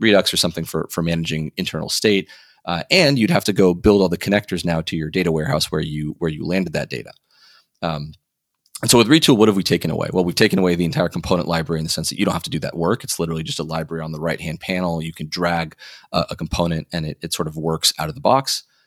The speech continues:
Uh, we've taken care of all the logic, again, of, of state management. Um,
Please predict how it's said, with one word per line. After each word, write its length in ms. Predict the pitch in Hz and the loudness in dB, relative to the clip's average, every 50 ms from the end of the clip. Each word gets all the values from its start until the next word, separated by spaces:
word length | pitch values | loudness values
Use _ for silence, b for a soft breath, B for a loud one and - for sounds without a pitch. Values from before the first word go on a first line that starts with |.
| _ _ _ | _ _ _
Uh, 180 | - 90 87 82 | -8 -6 -4 -4
we've 140 | - 90 87 | -4 -6 -4
taken 240 | - - 98 - 95 | -2 -2 -2 -2 -2
care 160 | 87 - 90 | -2 0 0
of 100 | 85 80 - | 0 0 2
all 260 | - 104 104 98 92 | 4 4 6 6 4
the 80 | 90 85 | 2 2
logic, 380 | 82 82 85 82 - - - | 2 2 0 0 0 -4 -10
again, 360 | - - - 85 82 82 80 - | -8 -4 -2 0 0 0 -2 -2
of, 260 | - 87 82 80 - - - | -2 -4 -4 -4 -6 -8 -6
of 100 | 82 - | -2 0
state 240 | - - 98 90 - | 2 2 2 2 2
management. 520 | 85 85 85 85 80 - 80 80 78 - _ _ _ - | 0 -2 -4 -4 -4 -4 -4 -6 -6 -6 _ _ _ -10
Um, 320 | 87 82 78 80 - - | -10 -8 -8 -10 -12 -14